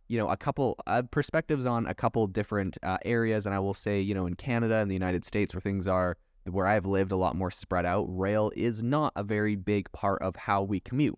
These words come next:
But in Europe, rail is a massive factor of how we commute. And of course, you know, growing up in Canada, we'd go on these really long road trips out into, you know, the middle of, the middle of Canada, where there's very little all around you, and there's always railways, uh, shipping things. So it, it's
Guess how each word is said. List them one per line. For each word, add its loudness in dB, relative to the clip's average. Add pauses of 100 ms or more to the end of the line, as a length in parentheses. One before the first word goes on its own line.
But 6
in -4
Europe, 2 (300)
rail 4
is 0
a 4 (100)
massive -2
factor 0
of -2
how 2
we 0
commute. -2
And 0
of -2
course, 2 (340)
you 0
know, 2
growing 0
up 2
in 0
Canada, 0
we'd -2
go 0
on 2
these 0
really 0
long -2 (680)
road 2
trips 0
out 4
into, 0 (260)
you -6
know, 4
the 2
middle 2
of, -2
the -2
middle 2
of -2
Canada, 0
where 0
there's 0
very 2
little 0
all 2
around 0
you, 2
and 0
there's -2
always 2
railways, 0
uh, 0
shipping 0
things. -2
So 2
it, 0
it's -6